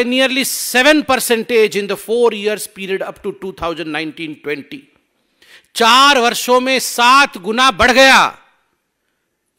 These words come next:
जो दिल्ली का डेट, जिसको डेट को हिंदी में कर्ज कहते हैं। क्यों बढ़ गया, ये आप सभी जानते हैं। The debt increased by rupees two thousand two hundred and sixty-eight point nine three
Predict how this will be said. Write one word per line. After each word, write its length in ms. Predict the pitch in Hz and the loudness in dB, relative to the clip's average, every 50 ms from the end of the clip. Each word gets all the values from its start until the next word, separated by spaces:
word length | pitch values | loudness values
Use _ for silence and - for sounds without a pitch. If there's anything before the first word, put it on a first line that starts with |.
| _ - | _ 0
जो 140 | 208 214 | 0 0
दिल्ली 360 | 180 135 196 202 202 214 233 214 | 2 0 -2 -4 -4 -4 -6 -4
का 180 | - 226 196 | -2 -2 -2
डेट, 440 | 147 120 190 202 190 - - - _ - | -2 0 0 0 0 0 -4 -14 _ -20
जिसको 360 | 117 135 156 - - - 208 | -20 -18 -18 -12 -8 -8 -8
डेट 300 | 156 - 185 196 - - | -6 -4 -4 -4 -4 -6
को 200 | - - 214 214 | -8 -8 -8 -8
हिंदी 360 | 151 143 151 170 175 165 185 | -6 -8 -8 -8 -8 -8 -8
में 240 | 185 190 180 185 - | -6 -6 -8 -8 -4
कर्ज 280 | - 180 180 170 - - | -2 -2 -2 -2 -4 -10
कहते 340 | - 131 104 - _ - | -14 -14 -16 -16 _ -20
हैं। 140 | - - _ _ _ _ _ _ _ _ _ _ _ | -20 -20 _ _ _ _ _ _ _ _ _ _ _
क्यों 220 | - 226 254 262 226 | -4 -2 0 0 2
बढ़ 120 | 247 240 | 2 2
गया, 420 | 240 240 254 262 285 302 285 285 - _ _ _ _ _ _ _ _ _ _ _ | 2 2 2 4 2 2 0 -2 -6 _ _ _ _ _ _ _ _ _ _ _
ये 80 | 180 190 | -4 -2
आप 140 | 190 190 165 | -2 -2 -2
सभी 340 | - - 190 170 160 220 185 | -4 -4 -4 -2 -2 -2 0
जानते 360 | 160 147 123 110 92 - 110 | 0 0 -2 -2 -8 -14 -18
हैं। 120 | 92 - _ _ _ _ _ _ _ _ _ _ _ _ - | -20 -20 _ _ _ _ _ _ _ _ _ _ _ _ -2
The 140 | 196 170 151 | 0 2 2
debt 240 | 262 277 - - - | 2 0 0 -2 -8
increased 680 | 220 220 233 - - 240 269 302 302 254 175 180 202 | -8 -8 -8 -4 -2 0 2 2 2 0 -2 -4 -2
by 220 | 190 220 233 233 233 | 0 0 2 0 0
rupees 600 | 233 - - 247 254 247 214 147 - - - - _ _ _ _ _ _ _ _ _ _ _ _ - 240 | -4 -4 -2 -2 0 0 -2 -2 -6 -12 -14 -18 _ _ _ _ _ _ _ _ _ _ _ _ -4 -2
two 140 | 262 285 285 | 0 0 0
thousand 480 | - 226 240 247 233 214 240 240 240 | 0 2 2 2 2 2 0 -2 -4
two 240 | - - 254 262 254 | -6 -6 -4 -2 -2
hundred 240 | 214 233 240 240 220 | -2 -2 -2 -2 -4
and 160 | 240 233 220 | -4 -4 -6
sixty-eight 680 | - - 220 - - - - 220 196 202 226 247 254 - - - 214 | -8 -10 -10 -10 -12 -12 -12 -6 -2 0 0 0 0 -2 -6 -6 -6
point 240 | 220 214 196 - | -6 -6 -6 -8
nine 360 | 170 156 160 170 190 202 196 185 - - | -8 -4 -2 -2 -2 -4 -6 -8 -12 -12
three 180 | - 190 185 | -10 -10 -10